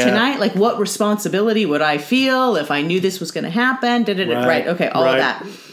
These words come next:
Speaker 1: But then, so I, I got to thinking, though,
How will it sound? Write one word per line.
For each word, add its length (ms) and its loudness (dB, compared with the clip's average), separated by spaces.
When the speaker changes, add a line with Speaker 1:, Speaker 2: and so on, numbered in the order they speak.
Speaker 1:
But 120 0
then, 320 0
so 160 0
I, 180 0
I 80 2
got 300 0
to 80 2
thinking, 540 0
though, 380 0